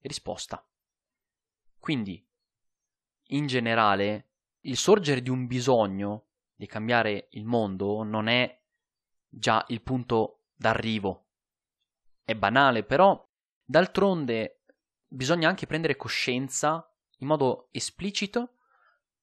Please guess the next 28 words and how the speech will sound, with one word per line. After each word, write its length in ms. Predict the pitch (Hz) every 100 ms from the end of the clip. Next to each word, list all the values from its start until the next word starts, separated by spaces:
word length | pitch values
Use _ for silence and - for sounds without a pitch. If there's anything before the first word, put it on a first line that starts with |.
| _
di 240 | - 127 139
quanto 560 | 156 156 175 160 165
c'è 380 | 165 - 135 - -
effettivamente 680 | 127 135 - 135 151 -
dopo, 400 | 123 104 95 107
perché 640 | - 147 - 214 226 - _ _ _ _ _ -
è 100 | 185
esso 760 | 202 214 - 147 120 - _ _ _ _ _ _
proprio 320 | 151 127 135
il 120 | 123
luogo 400 | 127 135 135 131
della 260 | 123 113 110
lotta. 520 | 110 101 - 98 - _ _ _ _ _ _ _ _
Perché 220 | - 143 160
i 20 |
bisogni 280 | 147 262 214
sono 200 | 151 139
spontanei, 640 | - 123 117 127 113 107
in 100 | 117
un 100 | 139
certo 240 | 180 170
senso 280 | 170 190 -
sorgono 360 | - 190 135 127
alle 120 | 127
persone 640 | - - 127 147 190 208 _ _ _ _ _ -
in 100 | 143
modo 400 | 123 127 139 113
automatico. 800 | 107 127 127 87 - - -